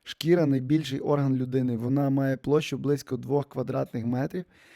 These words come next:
і масу п'ятнадцять відсотків від маси тіла. І захищає від інфекцій і травм,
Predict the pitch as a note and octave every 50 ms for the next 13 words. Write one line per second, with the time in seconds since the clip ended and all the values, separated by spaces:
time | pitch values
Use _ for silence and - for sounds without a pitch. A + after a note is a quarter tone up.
0 | - _ - - D3 C#3+ D3 D3 D#3+ E3+ F3+ - - C#3+ - - - C3+ C3 -
1 | D3+ D3 D3+ D3+ C#3 - C3+ B2+ B2+ B2+ A#2+ - - D#3 E3 F3 E3+ - - F3
2 | - - - - - - A2+ A#2+ C3 D#3 F3 F3+ - - - C3 C3 C#3+ C#3+ D3
3 | D3 - - D3 C3 - - - C3+ C3 B2 A2+ G#2+ A#2+ - _ _ _ _ _
4 | _ _ _ _ _ _ _ _ _ _ _ - B2+ B2 C#3+ - D3 C#3+ - -
5 | F3 D#3+ D#3 C#3 C3+ C#3+ C3 C#3 C#3+ C3 - - C#3+ D3+ D#3+ D#3 - D#3+ D#3+ -
6 | D#3 - - - B2+ C3 C3 C3+ D#3 F3 E3